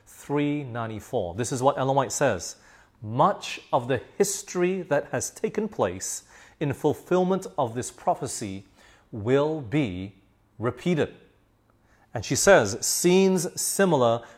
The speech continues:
to those described in these words, Daniel eleven thirty-one to thirty-six, will take place." So allow me to summarize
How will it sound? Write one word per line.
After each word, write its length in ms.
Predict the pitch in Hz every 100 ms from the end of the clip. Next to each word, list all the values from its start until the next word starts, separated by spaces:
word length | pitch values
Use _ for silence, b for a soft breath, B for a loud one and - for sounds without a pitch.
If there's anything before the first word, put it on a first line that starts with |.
| -
to 120 | 160
those 300 | 123 143 151
described 800 | - 131 - - - 160 151 170 143
in 240 | 143 131
these 260 | 135 131 101
words, 480 | 120 110 95 92 - B -
Daniel 440 | 117 131 135 143 -
eleven 360 | 120 127 135
thirty-one 560 | 123 131 120 110 131 143
to 100 | 113
thirty-six, 800 | - 123 107 - 175 - - - b b b _
will 400 | 123 165 170 165
take 600 | - - 131 95 - _
place." 500 | - 117 82 - - _ B B B B
So 260 | - 185 -
allow 400 | 147 165 185 240
me 120 | 269
to 80 | 208
summarize 840 | - - 185 165 104 95 101 104